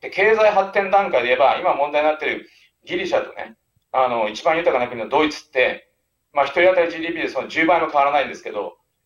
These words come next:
例えばアセアンの中でカンボジア、世界の最貧国ですね。それで、アジアで一番一人当たりで豊かなシンガポール。この差はもう五十倍以上開いて、開いてます。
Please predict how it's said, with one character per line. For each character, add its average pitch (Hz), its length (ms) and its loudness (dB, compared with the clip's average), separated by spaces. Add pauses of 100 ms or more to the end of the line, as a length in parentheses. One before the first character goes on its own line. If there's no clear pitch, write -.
(200)
例 196 180 2
え - 20 0
ば 143 160 6
ア 190 60 2
セ 180 160 0
ア 147 80 2
ン - 20 -2
の 127 100 -4
中 117 220 2
で 104 340 -2 (240)
カ - 240 0
ン - 60 -10
ボ 170 100 2
ジ 156 180 0
ア、 127 220 2 (240)
世 - 300 -4
界 151 120 4
の 120 60 -8
最 143 200 2
貧 160 120 -8
国 - 160 -8
で - 60 -20
す - 100 -18
ね。 156 300 -4 (360)
そ 180 100 0
れ 196 60 2
で、 214 340 0 (500)
ア 196 140 4
ジ 196 120 2
ア 160 40 4
で 131 100 -2
一 - 200 -8
番 208 160 4
一 208 80 -4
人 180 120 -2
当 190 160 4
た 180 60 2
り 151 60 -2
で 127 60 -6
豊 143 180 -2
か 120 80 -2
な - 60 -6
シ - 140 -8
ン - 20 -6
ガ 156 100 0
ポ 143 120 0
ー - 20 -2
ル。 - 120 -10 (440)
こ 202 120 -4
の 233 120 -2
差 226 120 4
は 196 80 2
も 156 100 0
う - 20 -4
五 147 160 0
十 226 160 -2
倍 226 180 4
以 - 40 -4
上 147 120 2
開 117 200 0
い - 20 -12
て、 - 280 -12
開 139 120 4
い - 40 -4
て - 60 -12
ま - 80 -18
す。 - 220 -20